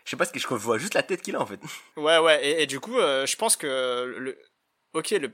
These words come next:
Speaker 2: le design est un peu stylé et un peu dark et tout, euh, mais, euh,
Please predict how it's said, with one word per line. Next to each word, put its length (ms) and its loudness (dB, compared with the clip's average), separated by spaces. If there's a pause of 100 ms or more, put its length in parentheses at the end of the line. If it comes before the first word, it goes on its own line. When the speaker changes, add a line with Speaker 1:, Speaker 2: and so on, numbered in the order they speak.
Speaker 2:
le 220 -4
design 300 0
est 20 2
un 80 2
peu 100 -6
stylé 380 0 (220)
et 40 0
un 100 2
peu 280 -12
dark 320 2
et 80 -10
tout, 200 -12
euh, 180 -6
mais, 200 -10
euh, 160 -6